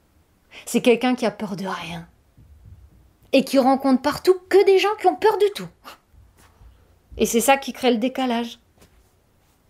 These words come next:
Et qui compromet le bon voisinage.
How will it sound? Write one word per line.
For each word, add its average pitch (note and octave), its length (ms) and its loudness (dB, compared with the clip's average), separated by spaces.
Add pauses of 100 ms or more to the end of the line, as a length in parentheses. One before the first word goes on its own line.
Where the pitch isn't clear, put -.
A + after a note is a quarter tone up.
(160)
Et F#3+ 140 -4
qui - 140 -16
compromet A3 560 2
le B3 120 2
bon G3 300 0
voisinage. G3 800 -4